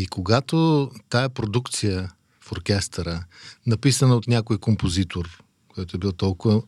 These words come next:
умен и, и талантлив, за да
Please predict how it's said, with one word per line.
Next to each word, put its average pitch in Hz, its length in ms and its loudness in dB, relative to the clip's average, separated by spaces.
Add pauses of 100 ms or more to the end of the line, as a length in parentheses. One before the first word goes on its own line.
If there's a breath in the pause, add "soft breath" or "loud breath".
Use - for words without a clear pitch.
умен 101 420 4 (360)
и, 92 220 -2 (920 loud breath)
и 104 60 0
талантлив, 98 480 2
за 107 140 0
да 98 200 2